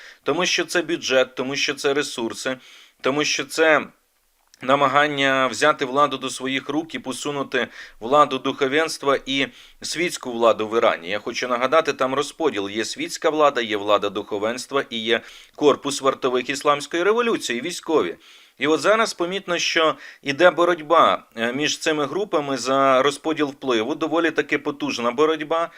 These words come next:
Пазишкіан при-, зараз хоче, знову ж таки, намагається відновити максимально перемовини з точки зору ядерної угоди. Тобто він хоче, щоб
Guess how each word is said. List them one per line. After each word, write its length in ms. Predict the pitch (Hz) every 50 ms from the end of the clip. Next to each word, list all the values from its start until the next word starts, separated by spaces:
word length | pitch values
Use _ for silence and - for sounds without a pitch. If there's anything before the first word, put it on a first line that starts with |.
| - - - - _ _
Пазишкіан 640 | - 127 120 160 151 - - - 185 190 202 190 170 - _
при-, 400 | - 156 160 160 160 151 147 139 - - - - - - _
зараз 380 | - 104 147 170 175 170 156 -
хоче, 580 | - - 175 175 160 165 - 160 151 151 143 127 - -
знову 360 | 123 113 131 160 170 165 151
ж 120 | 143 143 -
таки, 240 | 143 139 - 147
намагається 680 | 135 135 139 143 143 139 147 151 151 143 135 - - 139
відновити 560 | 127 135 127 131 143 139 139 151 143 143 135
максимально 680 | 123 123 120 120 - - 135 139 139 135 131 123 117 117
перемовини 720 | - 123 123 127 131 135 143 135 123 123 120 120 113 95 - - - - - _
з 100 | - -
точки 340 | - 143 - 277 - - 139
зору 280 | 120 131 135 131 127 127
ядерної 580 | 123 131 127 123 113 120 117 120 120 117 117
угоди. 640 | 110 - - 131 113 104 113 104 98 92 92 123 143 143 - - - - _ _
Тобто 320 | - 127 117 - 139 139
він 320 | 131 147 165 175 175 170 143
хоче, 680 | - - - 160 160 151 - - - 127 123 113 95 80 - _ _ _ _ _ _ _ _ _ _ _ _ _ - 135
щоб 400 | 120 - - 143 135 123 139